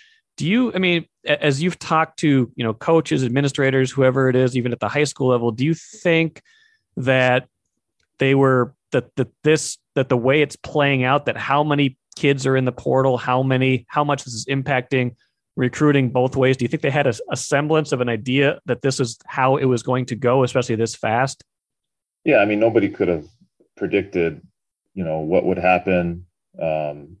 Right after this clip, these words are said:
Speaker 2: again, you, you talked about it from the coaches, administrators, from their perspective. You know, they were like, "Oh, hold on, we, you know, we don't know if this is a good idea," but they understood, okay, we, it's good to ha-, give these players and these athletes,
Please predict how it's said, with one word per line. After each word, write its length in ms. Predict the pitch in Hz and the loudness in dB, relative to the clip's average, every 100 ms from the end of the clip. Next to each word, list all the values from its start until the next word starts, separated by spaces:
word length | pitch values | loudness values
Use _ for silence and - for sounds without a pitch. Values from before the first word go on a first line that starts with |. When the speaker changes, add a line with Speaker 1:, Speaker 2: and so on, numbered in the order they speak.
| - | -8
Speaker 2:
again, 380 | 98 110 90 87 | 0 2 2 0
you, 160 | 98 | -2
you 120 | 90 95 | -4 -2
talked 300 | 101 92 85 | 0 0 -2
about 260 | 82 82 | 0 0
it 180 | 82 - _ _ _ _ _ _ | -2 -6 _ _ _ _ _ _
from 160 | 104 | -4
the 180 | 101 90 | 0 0
coaches, 460 | - 104 101 101 90 | 0 0 0 -2 -6
administrators, 1500 | 80 95 92 - 90 90 92 - - 95 87 90 87 - - _ | -4 -4 -4 -2 0 0 -2 -6 -6 -2 0 0 -2 -8 -20 _
from 120 | 90 | -6
their 140 | 92 120 | 0 0
perspective. 760 | 117 95 - 90 - 90 82 85 _ _ _ _ _ _ _ - | 0 -6 -2 -4 -2 -4 -4 -10 _ _ _ _ _ _ _ -8
You 80 | |
know, 120 | 87 82 | -4 -2
they 140 | 92 | 0
were 100 | 90 | 2
like, 200 | 85 80 | 0 -2
"Oh, 180 | - 98 | 0 0
hold 200 | 92 95 | 0 0
on, 300 | 92 87 85 | 2 0 0
we, 160 | 87 - | -4 -6
you 120 | 90 | -8
know, 240 | 87 82 92 | -6 -4 -4
we 100 | 95 | -2
don't 160 | 90 | -2
know 140 | 87 92 | 0 -2
if 80 | 90 | -2
this 180 | 90 | -10
is 80 | 78 | -12
a 60 | 82 | -6
good 160 | 92 | -2
idea," 600 | 85 82 80 110 85 82 87 _ _ | 0 0 0 0 0 -2 -8 _ _
but 140 | - 90 | -10 -4
they 120 | 95 | -2
understood, 540 | 95 87 - - 95 | 0 -2 -6 -4 -2
okay, 300 | 87 87 90 | -2 -4 -4
we, 180 | 87 90 | -2 -4
it's 260 | 90 90 - | -6 -10 -8
good 200 | - 90 | -8 -4
to 100 | 87 | -4
ha-, 160 | - - | -6 -8
give 200 | 95 78 | -8 -6
these 240 | 87 80 | -8 -10
players 680 | - 87 90 85 85 82 - | -8 -2 0 0 -4 -8 -16
and 100 | - | -10
these 140 | 87 82 | -8 -2
athletes, 680 | 87 90 - 87 82 - | 0 -2 -4 -6 -8 -18